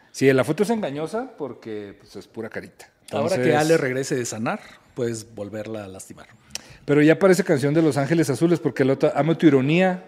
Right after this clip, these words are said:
Speaker 1: amo tu sarcasmo".
Speaker 2: Mm. ¿Tú crees que algún día alguien llegue a decirle a Ale, "Amo tu inocencia"?
Speaker 1: Bueno, vamos a ver el siguiente. A lo mejor nos
Speaker 2: <laughs> Contesta
Speaker 1: sorprendemos
Speaker 2: la
Speaker 1: con
Speaker 2: pregunta,
Speaker 1: <laughs>
Speaker 2: Víctor.
Speaker 1: No, no, no,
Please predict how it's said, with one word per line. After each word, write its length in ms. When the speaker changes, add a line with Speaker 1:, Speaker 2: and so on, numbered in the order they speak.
Speaker 1:
amo 240
tu 120
sarcasmo". 800
Speaker 2:
Mm. 280
¿Tú 80
crees 200
que 80
algún 360
día 240
alguien 300
llegue 160
a 40
decirle 520
a 160
Ale, 420
"Amo 220
tu 120
inocencia"? 580
Speaker 1:
Bueno, 380
vamos 260
a 60
ver 100
el 80
siguiente. 580
A 240
lo 120
mejor 200
nos 120
Speaker 2:
<laughs> 0
Contesta 0
Speaker 1:
sorprendemos 580
Speaker 2:
la 60
Speaker 1:
con 80
Speaker 2:
pregunta, 360
Speaker 1:
<laughs> 0
Speaker 2:
Víctor. 200
Speaker 1:
No, 280
no, 140
no, 100